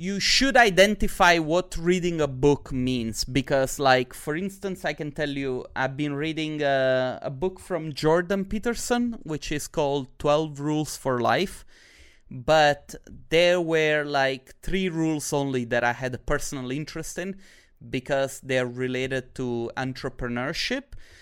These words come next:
and the rest of the book I didn't touch, you know? The same thing with these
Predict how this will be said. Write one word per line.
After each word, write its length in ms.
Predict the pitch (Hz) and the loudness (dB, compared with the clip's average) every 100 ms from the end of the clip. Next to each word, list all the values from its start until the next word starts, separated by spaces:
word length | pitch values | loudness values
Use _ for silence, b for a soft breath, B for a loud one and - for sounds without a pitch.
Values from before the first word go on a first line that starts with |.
| b b | b b
and 540 | - 151 151 151 147 | 0 4 4 4 -2
the 80 | 151 | -4
rest 280 | 165 202 - | 0 0 0
of 140 | 202 | -4
the 80 | 165 | -4
book 260 | 160 240 - | -4 -4 2
I 100 | 143 | 2
didn't 380 | 151 156 139 - | 2 -4 -4 0
touch, 460 | 151 - - - | 0 0 -6 -6
you 100 | 131 | -4
know? 280 | 127 170 175 b b b | -2 -2 -4 b b b
The 100 | - | -16
same 360 | 240 208 220 202 | -2 0 0 -2
thing 200 | 202 190 | -2 -2
with 220 | 165 151 | -2 -2
these 380 | 156 147 - - | -4 -4 -6 -12